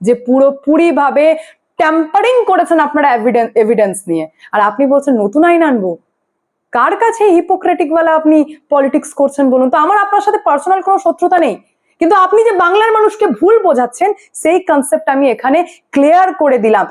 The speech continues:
এমনকি আমি আপনাদেরকে জানিয়ে দিই যে বাচ্চাকে দিয়ে যদি কেউ মার্ডার পর্যন্ত যদি করায়,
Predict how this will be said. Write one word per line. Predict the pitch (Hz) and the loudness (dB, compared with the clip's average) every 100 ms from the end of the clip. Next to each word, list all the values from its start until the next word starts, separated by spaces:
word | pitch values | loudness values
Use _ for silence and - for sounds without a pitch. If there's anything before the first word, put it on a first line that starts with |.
| - - | -8 -6
এমনকি | 262 392 415 403 | -2 0 2 0
আমি | 381 359 | 0 0
আপনাদেরকে | 330 330 320 311 | 0 -2 0 0
জানিয়ে | 247 247 320 | 0 2 2
দিই | 254 285 330 - 202 | 2 2 0 -4 -4
যে | 208 285 | 0 0
বাচ্চাকে | 180 180 254 277 - 415 415 381 | 0 -2 -4 -4 -2 -2 0 2
দিয়ে | 320 359 | 2 2
যদি | 294 330 339 | 2 2 2
কেউ | 359 277 | 0 0
মার্ডার | 202 226 240 330 466 453 | 2 2 2 0 0 0
পর্যন্ত | 359 330 311 349 | 0 0 2 2
যদি | 311 254 | 2 0
করায়, | 247 196 208 180 | 0 0 2 0